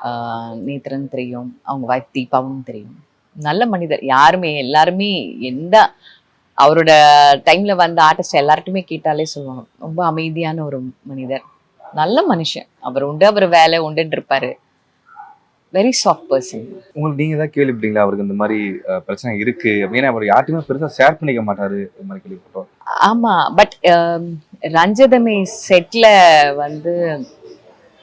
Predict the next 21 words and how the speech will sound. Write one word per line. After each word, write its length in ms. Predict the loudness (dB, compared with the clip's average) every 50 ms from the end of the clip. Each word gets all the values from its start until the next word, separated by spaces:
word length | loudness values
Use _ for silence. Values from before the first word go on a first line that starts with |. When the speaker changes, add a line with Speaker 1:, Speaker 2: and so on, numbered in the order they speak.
| _ _ _ _ _ _ _ _ 4
Speaker 1:
லாஸ்ட்ல, 400 | 6 6 6 4 0 -2 0 0 0
அதாவது 400 | 0 0 -2 0 2 2 2 2
ஒரு 300 | 0 0 -2 -2 -4 -4 0 2
ஃபைவ், 320 | 4 4 4 2 0 -2
சிக்ஸ் 480 | -4 -4 -6 -6 -6 -6 -8 -6 -6 -4
மந்த்ஸ்க்கு 420 | -4 -4 -4 -4 -6 -8 -10 -10 -10 -8 -8
முன்னாடி 320 | -8 -8 -6 -6 -6 -6
இருக்கும். 320 | -6 -8 -8 -8 -10 -10 _ _ _ _ _ _ _ _ _ _ _ _ -20 _ _ _ _ -6
அவரு 580 | -2 2 2 2 2 2 0 0 -2 -2 -2
ஒரு 100 | -4 -2
மாதிரி 480 | 0 0 2 2 2 2 0 -2 -6 -6 -6 -6 -6 -6 -6 -6 -6 -8 -8 -10 -12 -12 -10 -6 -2
நடுவுல 440 | -2 0 0 0 0 2 4 2 4
ரெண்டு, 320 | 2 2 0 -2 -8 -10 -8
நடுவுல 360 | -4 -2 0 0 2 0 0
கொஞ்சம் 220 | 0 -2 -4 -2
கொஞ்சம் 300 | -4 -2 0 2 4 4
நாட்கள்ல 400 | 4 2 2 -2 0 0 0 0
திடீர் 300 | 0 -2 -2 -2 -2 -2
திடீர்னு 340 | -2 -2 -4 -4 -4 -2 -2
ஒரு 100 | -2 -2
மாதிரி 300 | -2 -4 -4 -2 -2 -2